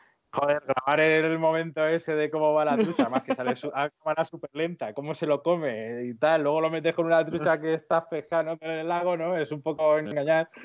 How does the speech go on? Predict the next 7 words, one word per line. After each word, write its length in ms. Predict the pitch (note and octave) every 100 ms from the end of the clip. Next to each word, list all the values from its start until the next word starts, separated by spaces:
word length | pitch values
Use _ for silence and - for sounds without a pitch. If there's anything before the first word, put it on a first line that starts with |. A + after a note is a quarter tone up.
| - - A3 - -
o 400 | - B2 B2+ A#2+
como 160 | A#2 A#2+
lo 80 | B2
quieras 240 | B2 D3+
llamar, 260 | D#3 E3 F3
<laughs> 540 | - A#3 - A3+ G#3
pero 600 | E3+ C#3 C3 A#2+ A#2 A#2